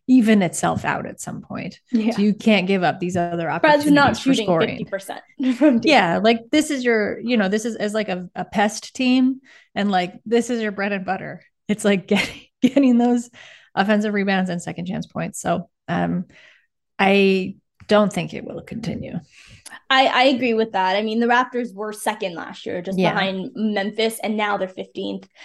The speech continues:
Speaker 2: Um, and they're, they were second in offensive rebounds last year as well, just behind Memphis. <laughs> And now they're twenty-first,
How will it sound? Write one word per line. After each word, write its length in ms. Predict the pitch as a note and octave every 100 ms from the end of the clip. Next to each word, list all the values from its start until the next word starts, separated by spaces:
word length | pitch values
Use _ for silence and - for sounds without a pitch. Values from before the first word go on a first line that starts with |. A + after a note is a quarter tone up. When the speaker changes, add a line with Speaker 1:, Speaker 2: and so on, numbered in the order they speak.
| - _ A3
Speaker 2:
Um, 240 | G3 F3+
and 340 | D#3 D3 F3 A#3+
they're, 320 | B3+ A#3+ - _ -
they 140 | A#3+
were 100 | A#3
second 380 | A#3 - A3+ G#3+
in 80 | F#3+
offensive 400 | F3+ F#3+ G3 F3
rebounds 320 | F3 E3+ D#3+ D#3+
last 220 | F3 -
year 80 | D#3+
as 80 | F#3
well, 260 | F#3 A3+ _
just 140 | -
behind 220 | - F#3+ -
Memphis. 380 | - A3+ A#3+ D#4+
<laughs> 240 | D#4+ F4
And 320 | B3+ C4 B3+ - -
now 120 | E4
they're 160 | C5+ A#4
twenty-first, 680 | G#4 F4+ F#4 - - -